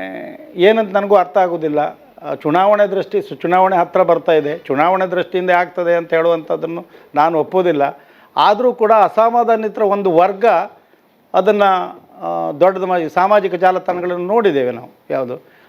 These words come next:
ಅದು ಒಂದು ಇದೆಯೋ ಏನೋ ಅಂತ ಅದ್ರ ಬಗ್ಗೆ ಕೂಡ ಯಾರಿದ್ದಾರೆ, ಏನಿದ್ದಾರೆ, ಅದ್ರ ಬಗ್ಗೆ ಸಂಸ್ಥೆಯು ಕೂಡ, ಆ, ಪ್ರಯತ್ನ. ಒಂದು, ಇಲ್ಲಿ ಪ್ರಚಾರ ಮತ್ತು ಅಪಪ್ರಚಾರ, ಒಂದು ಸಂಸ್ಥೆಯನ್ನು ಪ್ರಚಾರ ಎಷ್ಟು ಗೊಳಿಸು ಸುಲಭನೋ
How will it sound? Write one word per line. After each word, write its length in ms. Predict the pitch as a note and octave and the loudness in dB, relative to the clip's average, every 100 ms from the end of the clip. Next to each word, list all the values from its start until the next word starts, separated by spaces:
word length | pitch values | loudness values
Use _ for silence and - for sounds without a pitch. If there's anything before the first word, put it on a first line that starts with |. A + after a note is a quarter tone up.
| _ | _
ಅದು 140 | G3 A3+ | 2 4
ಒಂದು 180 | A#3 G#3 | 4 2
ಇದೆಯೋ 200 | A3 A3 | 4 4
ಏನೋ 220 | G#3 G3+ | 4 0
ಅಂತ 160 | F#3+ | -2
ಅದ್ರ 160 | G3 G#3+ | -2 0
ಬಗ್ಗೆ 220 | G#3+ G#3 | 0 0
ಕೂಡ 220 | G3+ G#3 G#3 G#3 - _ _ | 0 2 2 0 -10 _ _
ಯಾರಿದ್ದಾರೆ, 760 | F3+ F#3 F#3+ E3+ F#3 F3+ F3+ F3+ | 0 0 0 0 0 2 0 0
ಏನಿದ್ದಾರೆ, 520 | F#3 F3+ E3 F3+ F3 | 0 -2 0 2 2
ಅದ್ರ 120 | F3+ G#3 | 0 -2
ಬಗ್ಗೆ 220 | G#3 G#3 | -6 -2
ಸಂಸ್ಥೆಯು 380 | F#3+ F3+ F#3+ F#3 | -2 -2 -4 -4
ಕೂಡ, 200 | F3+ F3 E3+ - _ _ _ E3+ | -2 0 -2 -6 _ _ _ -2
ಆ, 160 | E3 | 0
ಪ್ರಯತ್ನ. 420 | D#3 F3+ F#3+ F#3 | 2 2 2 0
ಒಂದು, 640 | D#3+ D#3+ G3 F#3+ G3+ B3 - _ _ _ _ _ _ _ | 0 0 0 0 -2 -6 -18 _ _ _ _ _ _ _
ಇಲ್ಲಿ 500 | F3+ G3+ G3 G3 G3 - - _ - | -2 4 6 4 2 -6 -18 _ -2
ಪ್ರಚಾರ 480 | E3+ E3 G#3+ A3 A3+ | -2 2 2 2 0
ಮತ್ತು 520 | G#3+ G#3+ G#3 G#3+ - - | -4 -2 -2 -2 -8 -4
ಅಪಪ್ರಚಾರ, 580 | D#3+ - G3+ E3+ D#3+ C#3 | 0 0 0 -2 0 0
ಒಂದು 220 | C3+ D3 | -2 -6
ಸಂಸ್ಥೆಯನ್ನು 720 | C#3 E3 F3+ G#3+ G3+ G3 G3 - | -2 -4 -2 2 2 2 0 0
ಪ್ರಚಾರ 380 | E3 G3+ G3+ | 0 2 0
ಎಷ್ಟು 200 | G3 - | -2 -4
ಗೊಳಿಸು 300 | F#3 F3+ F3+ | -4 -4 -8
ಸುಲಭನೋ 540 | D#3+ E3+ E3+ D#3 C3+ | -4 -2 2 0 -2